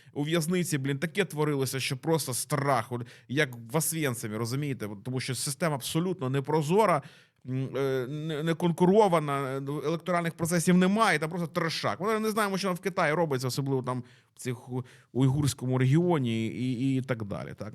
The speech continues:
Ну, це вже таке, роздуми на теми. Ми ж по Китаю говоримо, так? Китаю буде шлехт,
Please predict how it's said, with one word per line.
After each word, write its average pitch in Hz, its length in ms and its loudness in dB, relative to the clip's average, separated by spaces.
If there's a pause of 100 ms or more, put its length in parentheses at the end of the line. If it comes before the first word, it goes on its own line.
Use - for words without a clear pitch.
Ну, 349 140 -6
це 302 120 -6
вже 220 180 -2
таке, 107 420 -10 (200)
роздуми 147 440 2
на 135 100 0
теми. 143 420 0 (920)
Ми 139 120 0
ж 120 60 -2
по 117 100 -8
Китаю 160 380 2
говоримо, 117 280 0
так? 170 180 -2 (960)
Китаю 262 680 2
буде 202 640 2 (520)
шлехт, - 640 -2